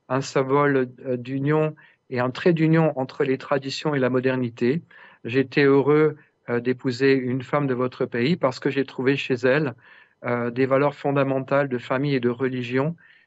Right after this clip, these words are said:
qui ma-, qui malheureusement font défaut, euh, dans la plupart, euh, pas dans la plupart, mais dans certaines, certaines familles et certaines femmes en Europe, euh, parce que, euh, ce monde est tombé,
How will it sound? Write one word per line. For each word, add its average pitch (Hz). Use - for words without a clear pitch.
qui 139
ma-, 135
qui -
malheureusement 139
font 139
défaut, 131
euh, 123
dans 120
la 123
plupart, 135
euh, 120
pas 120
dans 123
la 123
plupart, 151
mais 135
dans 127
certaines, 123
certaines 127
familles 135
et 117
certaines 120
femmes 120
en 120
Europe, 123
euh, 117
parce 117
que, 139
euh, 120
ce -
monde 143
est 123
tombé, 131